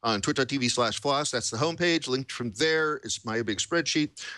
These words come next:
Uh, again, I can always use more guests, and the way that happens is you have a project you want on the show, you have, you email the project leader or the community coordinator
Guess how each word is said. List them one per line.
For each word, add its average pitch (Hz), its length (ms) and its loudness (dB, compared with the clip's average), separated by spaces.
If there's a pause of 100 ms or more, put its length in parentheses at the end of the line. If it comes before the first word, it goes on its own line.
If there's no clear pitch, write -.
(120)
Uh, 107 160 4
again, 127 280 2
I 98 60 -2
can 107 100 0
always 147 200 2
use 170 160 -2
more 175 120 0
guests, 123 360 2
and 107 80 -6
the 101 40 -4
way 101 120 0
that 127 160 2
happens 131 480 -2
is 110 340 0
you 104 220 -6
have 101 120 0
a 98 60 -4
project 147 400 0
you 160 80 -4
want 147 140 0
on 147 40 -2
the 147 60 -4
show, 139 400 2 (360)
you 110 80 -2
have, 107 280 4 (100)
you 104 280 0
email 160 280 4
the 156 60 -2
project 135 360 -2
leader 135 220 2
or 110 100 2
the 107 60 -4
community 101 260 -2
coordinator 135 540 2